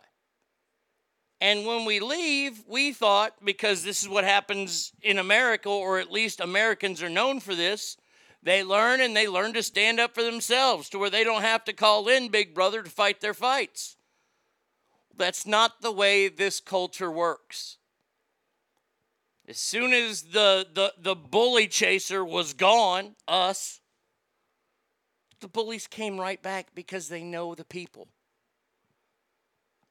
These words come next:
And what happened? All those people, the three hundred thousands,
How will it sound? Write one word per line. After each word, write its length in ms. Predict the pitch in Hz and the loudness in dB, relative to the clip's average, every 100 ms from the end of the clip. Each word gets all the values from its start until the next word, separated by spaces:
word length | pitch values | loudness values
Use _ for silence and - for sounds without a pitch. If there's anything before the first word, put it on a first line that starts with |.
| _ _ _ | _ _ _
And 200 | 120 113 | -20 -10
what 140 | 151 165 | -8 -4
happened? 460 | 165 170 170 180 _ _ _ _ _ _ _ _ _ _ _ _ _ _ - | -6 -6 -10 -16 _ _ _ _ _ _ _ _ _ _ _ _ _ _ -2
All 300 | 156 180 196 | 2 2 0
those 280 | 180 190 - | -2 -4 -6
people, 380 | 190 165 - | -10 -10 -12
the 140 | 107 120 | -16 -18
three 440 | - 160 175 208 | -14 -10 -4 -4
hundred 640 | - 185 208 208 180 196 180 | -2 -2 -2 -4 -4 -4 -4
thousands, 1040 | 180 170 185 196 - 202 202 196 - - | -2 0 0 -2 -8 -10 -10 -10 -12 -14